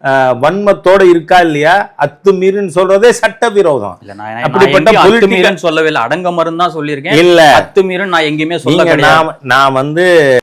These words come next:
Speaker 1: ப்ரூவ் பண்ண, என்கிட்ட ஆயிரக்கணக்கான எவிடன்சஸ் இருக்கு.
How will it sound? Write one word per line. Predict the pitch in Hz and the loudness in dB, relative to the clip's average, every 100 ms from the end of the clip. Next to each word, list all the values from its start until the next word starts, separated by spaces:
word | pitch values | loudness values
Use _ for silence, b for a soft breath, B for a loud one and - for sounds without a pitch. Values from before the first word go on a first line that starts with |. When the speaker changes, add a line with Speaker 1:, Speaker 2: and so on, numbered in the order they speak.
| - | 2
Speaker 1:
ப்ரூவ் | 170 196 | 4 4
பண்ண, | 156 143 143 170 | 2 -4 -6 -8
என்கிட்ட | 143 127 120 123 110 - | -6 -8 -2 0 0 -2
ஆயிரக்கணக்கான | 123 160 165 160 139 127 113 120 113 | 0 2 2 0 -2 -4 -4 -6 -6
எவிடன்சஸ் | 107 120 123 117 110 101 107 | -6 -6 -6 -8 -10 -12 -12
இருக்கு. | 92 - 92 | -14 -14 -20